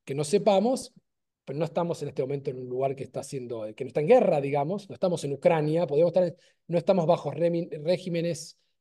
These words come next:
que son dictatoriales, donde la, digamos, eh, digamos, donde no. Entonces uno puede extrapolar un poco esa idea y decir, "Sí, siempre podía estar mejor, pero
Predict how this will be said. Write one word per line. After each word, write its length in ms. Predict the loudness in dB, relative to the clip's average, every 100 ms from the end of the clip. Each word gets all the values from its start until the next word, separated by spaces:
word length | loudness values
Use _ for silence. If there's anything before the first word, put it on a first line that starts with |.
| -12
que 100 | -4
son 220 | 0 0
dictatoriales, 880 | 0 -4 0 2 6 6 6 2 0
donde 240 | -6 -4
la, 200 | -4 -6
digamos, 540 | -6 -8 -8 -10 -12 _ _ _ _
eh, 120 | -14
digamos, 300 | -10 -10 -10
donde 180 | -10 -8
no. 100 | -8 -12 _ _
Entonces 260 | -4 -2 -2
uno 200 | 4 4
puede 460 | 6 6 6 4 2
extrapolar 760 | -4 -8 -6 0 2 4 4 2
un 80 |
poco 180 | -2 -2
esa 160 | 0 0
idea 260 | 2 4
y 20 | 4
decir, 200 | 0 -6
"Sí, 120 | -6
siempre 240 | -4 -4
podía 180 | -2 -4
estar 180 | -4 -6
mejor, 300 | -6 -8 -6
pero 420 | 0 2 2 -2